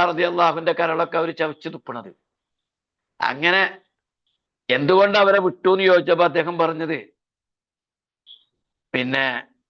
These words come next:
ജനങ്ങളെ വല്ലാതെ ഉപദ്രവിക്കുന്ന ഒരു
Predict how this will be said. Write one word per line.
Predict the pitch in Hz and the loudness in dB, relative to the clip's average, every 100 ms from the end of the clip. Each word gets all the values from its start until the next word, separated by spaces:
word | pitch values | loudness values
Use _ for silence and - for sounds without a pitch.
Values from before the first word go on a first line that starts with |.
| _ _ _ _ _ _ _ _ _ _ _ _ _ _ _ _ _ _ _ _ _ _ _ _ - 127 | _ _ _ _ _ _ _ _ _ _ _ _ _ _ _ _ _ _ _ _ _ _ _ _ -8 -4
ജനങ്ങളെ | 135 170 196 202 | -2 0 2 2
വല്ലാതെ | 185 180 196 202 214 | 2 4 2 2 0
ഉപദ്രവിക്കുന്ന | 190 170 185 185 185 185 | -2 -4 -4 -4 -8 -6
ഒരു | 185 | -2